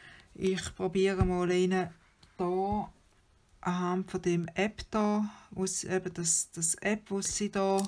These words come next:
Atlas der Human, äh, Anatomie, äh, wo sie ja schon kennen, oder probiere ich Ihnen das da mal schnell ein bisschen aufzuzeigen.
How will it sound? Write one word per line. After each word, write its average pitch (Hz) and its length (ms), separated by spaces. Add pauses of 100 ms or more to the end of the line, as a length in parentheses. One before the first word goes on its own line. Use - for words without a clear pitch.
(800)
Atlas 190 640
der 185 260
Human, 190 760 (880)
äh, 190 1080
Anatomie, 196 920 (2500)
äh, 170 200
wo 180 120
sie 190 160
ja 196 40
schon 190 140
kennen, 185 500
oder 165 260
probiere 175 440
ich 165 140
Ihnen 175 240
das 170 240
da 170 100
mal 165 180
schnell 160 320
ein 165 60
bisschen 180 240
aufzuzeigen. 233 960